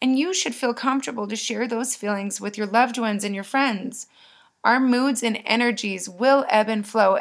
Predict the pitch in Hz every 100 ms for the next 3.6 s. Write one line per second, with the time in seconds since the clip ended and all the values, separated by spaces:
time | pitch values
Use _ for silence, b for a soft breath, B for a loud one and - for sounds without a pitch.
0 | - - 226 208 254 247 247 254 240 233
1 | 220 240 233 196 - - b b - 262
2 | 277 214 202 226 247 190 - - - _
3 | _ _ _ _ - -